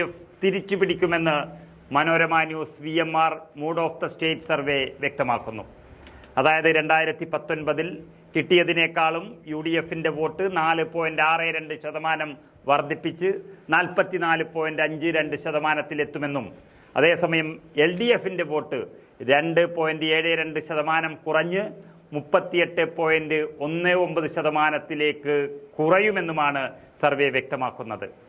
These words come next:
അതായത് ആറ് പോയിന്റ് മൂന്ന് മൂന്ന് ശതമാനത്തിന്റെ വർധനവാണ്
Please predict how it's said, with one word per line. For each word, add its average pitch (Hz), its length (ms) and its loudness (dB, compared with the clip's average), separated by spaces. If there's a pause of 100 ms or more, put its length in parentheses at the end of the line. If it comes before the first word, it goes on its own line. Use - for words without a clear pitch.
(600)
അതായത് 156 280 4 (140)
ആറ് 175 200 2 (140)
പോയിന്റ് 165 340 0 (120)
മൂന്ന് 165 280 -2 (140)
മൂന്ന് 165 240 0 (180)
ശതമാനത്തിന്റെ 160 960 0 (140)
വർധനവാണ് 156 840 0